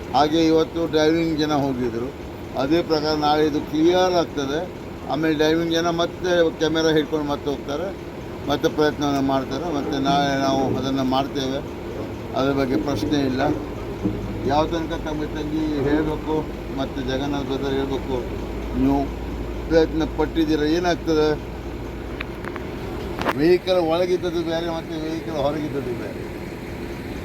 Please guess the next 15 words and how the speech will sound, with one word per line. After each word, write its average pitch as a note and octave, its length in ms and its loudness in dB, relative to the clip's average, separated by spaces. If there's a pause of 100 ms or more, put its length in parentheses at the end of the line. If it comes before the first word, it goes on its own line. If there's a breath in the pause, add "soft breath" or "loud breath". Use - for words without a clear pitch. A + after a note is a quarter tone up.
(420)
ಆದ್ದರಿಂದ E3 420 2 (840)
ಆ C#3 80 2
ಡಿಫ್ರೆನ್ಸ್ D#3 400 -2
ಅವರಿಗೂ D#3+ 340 2
ಗೊತ್ತಾಗ್ತದೆ. D3 600 -2 (680)
ಆದರೆ E3+ 180 4
ನಾವು E3+ 140 6
ಪ್ರಯತ್ನವನ್ನು F#3+ 680 2
ಮಾತ್ರ F3 260 0
ಬಿಡಲಿಲ್ಲ, D3 500 0 (2000)
ಪ್ರಯತ್ನವನ್ನು E3 600 2
ಕಂಟಿನ್ಯೂ D#3+ 400 0
ಇಟ್ಟಿದ್ದೇವೆ. D3+ 440 0
ನಮಗೆ C#3 280 -2
ಜಿಲ್ಲಾಧಿಕಾರಿಗಳಿರ್ಬೋದು, C#3+ 1300 0